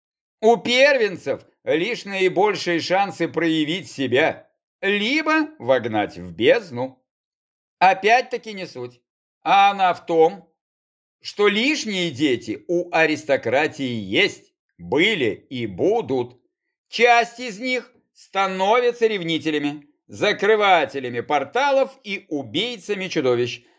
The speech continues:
Остальные уходят в армию, дружины, капитаны дальнего плавания и тому подобное.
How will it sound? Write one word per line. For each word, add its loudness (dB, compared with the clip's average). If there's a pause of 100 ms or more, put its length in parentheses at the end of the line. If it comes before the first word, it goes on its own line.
(180)
Остальные 2
уходят -2
в 0
армию, 2
дружины, -4 (260)
капитаны 0
дальнего 0
плавания 0
и -10
тому -6
подобное. -4